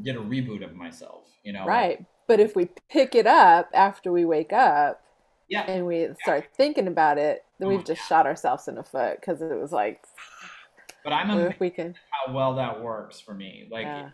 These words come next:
Speaker 1: really does seem to work, almost like rebooting a computer if you've got some
Speaker 2: Yep.
Speaker 1: problem.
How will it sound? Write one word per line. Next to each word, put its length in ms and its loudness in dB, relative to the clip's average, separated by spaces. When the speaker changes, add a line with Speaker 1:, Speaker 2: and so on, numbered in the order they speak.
Speaker 1:
really 220 -6
does 220 -8
seem 160 -20
to 60 -16
work, 180 -10
almost 240 -8
like 120 -14
rebooting 480 -8
a 80 -18
computer 500 -12
if 60 -20
you've 120 -18
got 160 -12
some 240 -10
Speaker 2:
Yep. 120 -12
Speaker 1:
problem. 520 -20